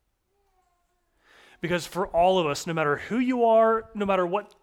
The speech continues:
time of the world and history you are, this is a model for us. Here's what I mean. All of us at some point are on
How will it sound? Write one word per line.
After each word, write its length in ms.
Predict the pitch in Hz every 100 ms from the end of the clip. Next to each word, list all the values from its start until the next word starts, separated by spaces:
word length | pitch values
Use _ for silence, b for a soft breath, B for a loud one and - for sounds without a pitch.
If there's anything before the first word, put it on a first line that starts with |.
| _
time 480 | - - 226 226 247
of 120 | 190
the 80 | 180
world 480 | 156 180 202 208 202
and 200 | 147 135
history 440 | 220 - - 151
you 200 | 139 127
are, 260 | 120 113 - B B B B B -
this 340 | 151 202 -
is 160 | 208 160
a 60 |
model 360 | 151 135 131 120
for 240 | - 123
us. 340 | 107 - - - _ _ _ _ _ _ _ _ _
Here's 180 | 185 180
what 60 |
I 20 |
mean. 240 | 156 120 101 _ B B B B _ _ _ _ _ _ _ _ _ _ -
All 260 | 165 240
of 100 | 208 165
us 240 | 151 - -
at 140 | 147
some 320 | - - 202 196
point 440 | - 170 127 - _
are 180 | 156 165
on 460 | 165 147 143 143